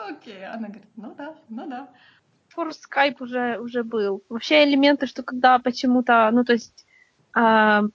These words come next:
Speaker 2: иногда джедаи реально чувствуют там за миллиарды километров, наверное, когда звонят друг другу, допустим, по тому же холокрону. Так: «М, Асока, я слышу в тебе волнение в силе». И ты такой: «Блядь, Оби-Ван, как?»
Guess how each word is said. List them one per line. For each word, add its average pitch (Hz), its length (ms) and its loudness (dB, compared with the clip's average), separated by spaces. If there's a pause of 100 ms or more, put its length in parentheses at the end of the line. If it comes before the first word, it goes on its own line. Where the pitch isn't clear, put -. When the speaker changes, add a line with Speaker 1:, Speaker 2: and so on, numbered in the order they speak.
(120)
Speaker 2:
иногда 233 440 4
джедаи 247 400 6
реально 233 300 4
чувствуют 233 480 -6
там 220 200 0
за 214 240 2
миллиарды 220 460 2
километров, 220 560 -2
наверное, 202 560 0
когда 226 240 0
звонят 254 320 4
друг 226 160 -4
другу, 220 220 0
допустим, 214 400 -2
по 196 420 2
тому 208 180 -2
же 214 100 -6
холокрону. 196 640 0 (200)
Так: 196 160 2 (100)
«М, 269 280 8
Асока, 254 380 2
я 214 140 4
слышу 247 300 -2
в 240 60 -18
тебе 233 500 4
волнение 220 540 4
в 247 60 -20
силе». 220 460 -4 (840)
И 247 60 -2
ты - 140 -20
такой: 233 260 2
«Блядь, 226 300 0
Оби-Ван, 214 400 0
как?» - 500 -2